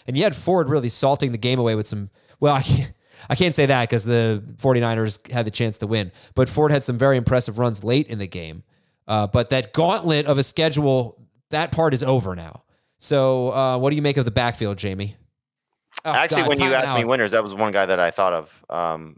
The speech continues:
Speaker 2: uh, was, was potentially Jerome Ford. But, you know, the, the,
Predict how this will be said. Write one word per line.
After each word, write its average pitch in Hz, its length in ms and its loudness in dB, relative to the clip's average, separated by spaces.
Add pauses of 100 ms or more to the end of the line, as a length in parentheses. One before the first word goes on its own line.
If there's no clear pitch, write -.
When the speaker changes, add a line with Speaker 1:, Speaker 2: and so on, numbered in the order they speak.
Speaker 2:
uh, 76 80 -8
was, 82 320 -8
was 82 160 -8
potentially 87 400 -6
Jerome 82 180 -6
Ford. 87 300 -4
But, - 200 -4 (720)
you 107 120 -6
know, 101 100 2
the, 95 240 0 (180)
the, 92 240 0